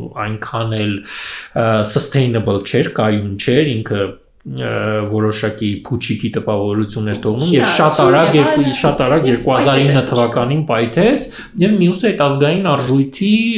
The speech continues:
Speaker 1: արժեվորման հետևանք էր, այդ երկու գործոններով ինքը պարտքը շատ արագ, ը, երեք-չորս տարվա ընթացքում իջավ մինչև տասնվեց տոկոս։ Բայց արդեն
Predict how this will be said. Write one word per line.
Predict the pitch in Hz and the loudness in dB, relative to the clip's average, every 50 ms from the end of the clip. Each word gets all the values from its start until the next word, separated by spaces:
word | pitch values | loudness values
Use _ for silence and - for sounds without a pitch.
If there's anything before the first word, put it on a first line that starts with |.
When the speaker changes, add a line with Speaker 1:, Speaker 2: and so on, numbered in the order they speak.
| 214 - | -4 0
Speaker 1:
արժեվորման | 147 143 147 147 160 170 170 170 160 151 147 139 117 98 95 | 0 0 2 2 4 4 4 4 4 4 2 0 0 -2 -4
հետևանք | 104 104 - 113 113 135 151 170 170 - 240 | -6 -6 -6 -6 -4 -2 -4 -4 -4 -2 -2
էր, | 247 240 180 | 0 0 0
այդ | 156 - 143 | 0 2 2
երկու | 147 147 - 156 120 | 2 2 0 -2 0
գործոններով | 123 131 131 131 - 151 151 160 165 180 208 233 247 226 185 | 0 0 0 0 -2 -2 -2 -2 -2 0 0 2 0 0 -2
ինքը | 180 190 - - 147 | -4 -4 -4 -6 -4
պարտքը | - - 165 202 202 202 - - 202 190 | -2 0 0 0 0 -2 -4 -4 -4 -4
շատ | 196 - - 160 175 175 175 170 170 - | -4 -4 -2 -2 0 0 0 -2 -2 -2
արագ, | 131 127 127 143 170 190 190 - - - - - - - - - - | -2 -2 0 0 0 -2 -2 -6 -12 -18 -20 -20 -18 -18 -18 -12 -6
ը, | - - 123 123 123 123 120 120 120 | -2 0 2 4 4 4 4 4 4
երեք-չորս | 123 143 147 147 156 156 - - 143 139 - | 4 6 6 4 4 2 2 0 0 0 0
տարվա | - 127 120 120 131 123 | -2 -2 0 0 0 -2
ընթացքում | 120 117 - 143 131 - - 220 196 - | -4 -6 -6 -6 -6 -6 -6 -6 -6 -6
իջավ | - 170 170 175 | -4 -4 -4 -2
մինչև | 147 131 131 - 175 170 | -4 -4 -4 -6 -6 -4
տասնվեց | - 123 113 - - 117 113 131 - - - | -2 -4 -4 -4 -4 -4 -4 -4 -6 -6 -4
տոկոս։ | - 107 - 87 85 - - - _ _ - - - _ | -4 -4 -4 -4 -10 -10 -12 -18 _ _ -20 -20 -16 _
Բայց | - 135 147 151 160 | -2 0 0 2 2
արդեն | 151 143 143 - 156 139 135 | 0 0 0 0 0 0 0